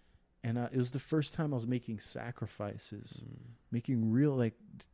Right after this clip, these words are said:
Speaker 1: deny. I was always such a gluttonous kid.
Speaker 2: Mm.
Speaker 1: So, like, the, <laughs> I changed my diet, and I sto-, I just would overindulge,
Speaker 2: Mm-hmm.
Speaker 1: uh,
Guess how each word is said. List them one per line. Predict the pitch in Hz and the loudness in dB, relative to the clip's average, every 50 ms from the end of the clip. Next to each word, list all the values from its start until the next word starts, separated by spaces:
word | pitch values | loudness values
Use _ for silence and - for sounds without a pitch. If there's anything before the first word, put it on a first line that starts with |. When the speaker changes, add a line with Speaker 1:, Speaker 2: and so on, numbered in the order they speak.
| - 117 | -4 2
Speaker 1:
deny. | 107 127 131 127 127 127 139 147 143 - | 4 4 6 6 6 6 4 4 2 2
I | - 135 | 6 8
was | 151 165 156 | 8 10 10
always | 180 202 208 175 - | 10 10 8 8 6
such | 175 - - | 4 4 6
a | 127 | 4
gluttonous | 104 90 - 107 113 127 123 - 135 131 123 117 - - | 4 4 4 4 4 4 4 4 2 2 4 2 2 0
kid. | - - 123 135 151 175 165 - _ _ - | 2 2 4 4 2 0 -4 -10 _ _ -10
Speaker 2:
Mm. | 110 110 101 95 92 - | -10 -8 -8 -8 -10 -8
Speaker 1:
So, | - - - 147 135 | 0 4 6 8 8
like, | 123 120 113 113 113 131 | 8 8 6 6 4 6
the, | 127 139 139 | 6 6 6
<laughs> | - 147 147 - 147 | 8 8 8 8 8
I | 147 | 6
changed | - - - - 180 185 185 175 160 151 | 6 8 10 12 12 12 12 12 10 8
my | 160 160 156 147 | 8 10 10 10
diet, | 135 151 147 127 131 139 147 156 165 175 - - - - - - - - - - - - - | 10 8 8 8 8 8 8 8 8 6 4 0 -8 -12 -20 -20 -20 -20 -20 -20 -20 -6 -2
and | 139 139 139 | 0 2 2
I | 135 | 2
sto-, | 127 - - - - 170 - - | 2 0 0 0 0 0 0 2
I | - 160 202 | 2 2 4
just | 208 233 240 180 156 | 4 4 2 2 2
would | 151 165 160 165 165 - | 6 8 8 8 8 10
overindulge, | - 147 151 151 151 165 160 151 139 135 123 113 113 117 113 117 113 110 113 113 113 - - - - - - _ _ - - 120 | 12 12 12 12 12 12 12 12 10 8 6 6 6 6 8 8 6 4 2 -2 -6 -8 -10 -10 -12 -14 -18 _ _ -16 -12 -10
Speaker 2:
Mm-hmm. | 113 113 104 90 | -8 -8 -6 -6
Speaker 1:
uh, | 76 | -8